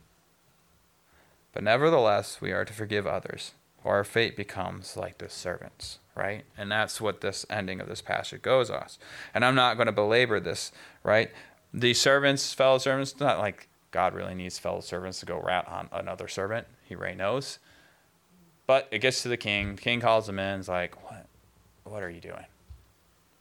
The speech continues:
Uh, h-, how? You just left my presence. You just left me.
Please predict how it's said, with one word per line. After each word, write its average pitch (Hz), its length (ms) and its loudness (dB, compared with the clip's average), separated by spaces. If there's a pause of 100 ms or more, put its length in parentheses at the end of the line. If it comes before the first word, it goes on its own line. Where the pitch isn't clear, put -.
(960)
Uh, - 100 -10 (960)
h-, - 120 -10 (120)
how? 107 400 -2 (640)
You 143 100 -4
just 160 520 4
left - 540 2 (360)
my 113 140 2
presence. 107 720 0 (260)
You 131 100 -2
just 165 460 4
left 139 420 4
me. 120 440 0